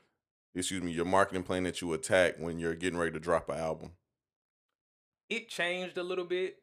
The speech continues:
Speaker 2: Um, I actually called in some people to help me with the marketing piece of it, um,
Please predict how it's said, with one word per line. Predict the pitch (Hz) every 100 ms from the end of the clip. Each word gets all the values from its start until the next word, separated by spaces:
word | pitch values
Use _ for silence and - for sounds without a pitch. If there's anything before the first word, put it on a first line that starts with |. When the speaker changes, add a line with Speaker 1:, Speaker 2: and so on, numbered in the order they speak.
| -
Speaker 2:
Um, | 143 143 143 139 139 135 _ _ _ _ _ _ _ _ _ -
I | 151 139
actually | 160 - - 151 143 143 143 139 _
called | - 151 151 143
in | 143 143 139 135 135 _ _ _ _ _ -
some | 143
people | 139 170 147
to | 131
help | 127 170 143
me | 147
with | 143 143
the | 139
marketing | 135 147 143 143
piece | 131 151 143
of | 151 143
it, | 143 - _ _ _ _ -
um, | 131 127 123 123